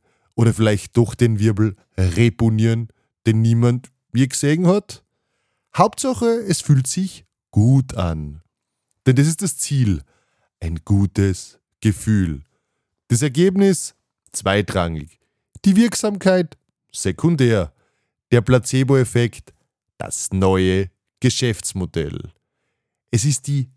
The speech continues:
Scheinprofessionalität mit staatlichem Gütesiegel. Diese Wellness-Maskerade funktioniert nur, weil sie sich hinter der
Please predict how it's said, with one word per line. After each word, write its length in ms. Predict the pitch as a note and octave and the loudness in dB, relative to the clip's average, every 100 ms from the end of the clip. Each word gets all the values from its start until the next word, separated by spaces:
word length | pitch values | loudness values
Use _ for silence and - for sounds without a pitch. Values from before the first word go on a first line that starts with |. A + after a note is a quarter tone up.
| _ - | _ -10
Scheinprofessionalität 1700 | - - C#3 C#3 F3 C#3+ B2 C#3 D3 - C3 A#2+ G#2 G#2+ G#2+ G#2+ - _ _ - | -6 -4 0 0 0 0 0 0 0 -2 -2 -2 -2 0 0 -2 -10 _ _ -4
mit 180 | G2+ - | -4 -4
staatlichem 1000 | - F2+ D#2 E2 G2+ F#2+ - A#2 C3 C3 _ _ - | -6 -4 -4 -4 -6 -4 0 0 0 -8 _ _ 2
Gütesiegel. 1000 | C3+ C#3+ A#2 G2+ - F#2 D#2+ D#2+ D2+ - _ _ _ _ _ _ - | 4 4 0 -2 -4 -8 -6 -8 -8 -14 _ _ _ _ _ _ -2
Diese 400 | C3+ E3+ C3 F2+ | -2 -2 -4 0
Wellness-Maskerade 1200 | A2+ C#3+ D#3 C#3+ - B2+ B2+ - C3+ A#2 B2+ C#3 | 2 4 4 2 0 2 2 0 0 2 2 0
funktioniert 640 | - D3+ C#3+ - E3 E3+ | 2 0 0 -2 0 2
nur, 360 | C#3 D#3 F#3 D#3+ _ - | 2 0 0 -4 _ -2
weil 220 | A2 A2 | 0 0
sie 140 | - | 0
sich 240 | A#2 G#2+ - | -4 -4 -2
hinter 260 | B2+ B2+ | 0 0
der 220 | A#2 G#2+ | 0 -2